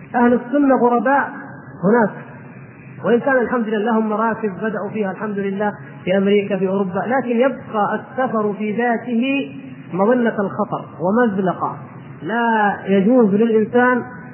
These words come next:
أن ي-، ي-، ي-، يذهب إ-، إليه أو يرتكب إلا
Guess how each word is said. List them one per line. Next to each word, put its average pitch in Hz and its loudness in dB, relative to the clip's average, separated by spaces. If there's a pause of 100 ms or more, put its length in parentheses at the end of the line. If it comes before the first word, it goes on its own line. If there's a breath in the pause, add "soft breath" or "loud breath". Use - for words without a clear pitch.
(140)
أن 226 4
ي-، 220 8
ي-، 208 2
ي-، 214 0
يذهب 220 2
إ-، 220 -2 (480)
إليه 226 4
أو 202 2
يرتكب 220 2
إلا 262 4